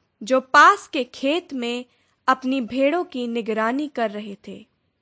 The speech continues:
फरिश्ते ने कहा, "मैं सभी लोगों के लिए तुम्हें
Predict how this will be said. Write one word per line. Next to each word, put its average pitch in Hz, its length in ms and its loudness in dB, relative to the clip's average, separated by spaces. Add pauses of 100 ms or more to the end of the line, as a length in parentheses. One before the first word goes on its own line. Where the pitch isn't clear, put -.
(360)
फरिश्ते 240 480 -4
ने 226 140 -6
कहा, 220 500 -6 (560)
"मैं 277 140 0
सभी 359 460 2
लोगों 339 340 2
के 320 180 -4
लिए 269 440 -2 (520)
तुम्हें 285 500 -2